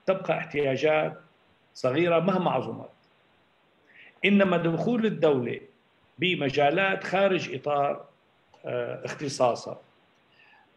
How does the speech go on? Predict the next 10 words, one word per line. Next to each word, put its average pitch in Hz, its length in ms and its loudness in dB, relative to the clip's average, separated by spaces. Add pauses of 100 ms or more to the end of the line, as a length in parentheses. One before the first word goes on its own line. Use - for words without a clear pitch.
آه، 127 520 2
واحتكارها 180 1400 2 (520)
لكثير 160 460 0
من 160 140 0
القطاعات 143 840 0 (640)
وحرمان 170 640 0
الناس 160 440 0
من 135 140 -2
العمل 123 400 -4
فيها، - 440 -14